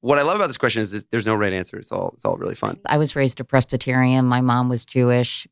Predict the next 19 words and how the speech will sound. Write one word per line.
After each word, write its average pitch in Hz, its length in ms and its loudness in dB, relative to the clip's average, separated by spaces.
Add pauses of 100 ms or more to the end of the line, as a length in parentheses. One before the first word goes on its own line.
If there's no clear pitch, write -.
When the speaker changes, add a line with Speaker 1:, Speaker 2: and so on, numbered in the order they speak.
Speaker 2:
but 131 100 4
I, 135 180 4 (140)
I 143 120 4
do 151 200 2
sort 147 240 -2
of, 131 100 0
I 127 120 4
think, 127 360 0
believe 123 440 2
more 120 400 2 (600)
in, 127 520 4 (540)
I 135 240 4
agree 139 340 0
more 120 200 4
probably 123 520 2
with 113 160 -4
the 113 80 -8
Jewish 120 460 -8
faith 113 280 0